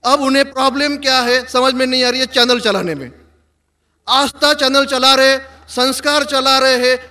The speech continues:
fashion TV चौबीस घंटों चला रहे, ट्रेन चौबीस घंटों चला रहे, लेकिन peace TV नहीं चल रहा है sir। हमने उन्हें काफ़ी request की,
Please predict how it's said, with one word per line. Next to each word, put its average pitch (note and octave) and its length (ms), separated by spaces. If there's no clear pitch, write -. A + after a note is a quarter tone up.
fashion C#4+ 380
TV C#4+ 240
चौबीस D4 340
घंटों C#4 300
चला B3+ 240
रहे, B3+ 220
ट्रेन D4 520
चौबीस D#4 340
घंटों C4+ 240
चला A3 200
रहे, F3+ 120
लेकिन E4 260
peace F#4+ 240
TV D#4+ 220
नहीं C4 180
चल A3+ 160
रहा F#3 100
है F3 80
sir। - 160
हमने D4 360
उन्हें D4 320
काफ़ी C#4+ 380
request C#4+ 480
की, C4+ 200